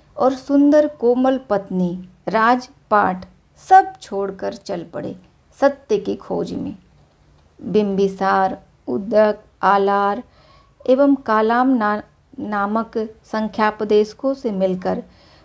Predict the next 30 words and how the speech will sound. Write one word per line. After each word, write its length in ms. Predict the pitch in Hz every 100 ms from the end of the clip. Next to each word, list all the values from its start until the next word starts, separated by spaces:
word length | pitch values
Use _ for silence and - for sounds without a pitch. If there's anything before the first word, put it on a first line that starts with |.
| -
वे 280 | 254 294 - -
उरुबेला 720 | 277 311 277 196 180 175 180
की 340 | 180 202 285 - _ 190
रमणीय 500 | 202 196 196 220 277
वनस्थली 680 | 190 185 185 - - 202 202
में 160 | 196
जा 180 | 190 233
पहुँचे। 500 | - 240 233 247 240 - _ _ _ _ _ _ -
वहाँ 300 | 226 262 294
उन्हें 340 | - 220 220 220
कौंडिल्य 840 | - 202 196 208 233 247 247 - _
आदि 420 | - 190 220 240 233 -
पांच 220 | 254 285
साधक 480 | - 208 202 180 185
मिले। 340 | 175 170 175 - _ _ _ _ _ _
उन्होंने 320 | 254 262 285 277
ज्ञान 340 | 233 233 262
प्राप्ति 420 | 262 185 185 190
के 160 | 185 196
लिए 240 | 214 214
घोर 400 | 226 - 202 233
साधना 600 | 226 - - 190 196 190
प्रारंभ 640 | 214 - 156 175 180 180 180
कर 200 | - -
दी, 280 | - - - _ _ _ _ - _ -
किंतु 260 | 302 285 349
उसमें 440 | 269 262 277 285
असफल 460 | 214 214 262 302 294
होने 360 | 202 196 185
पर 320 | 180 180 190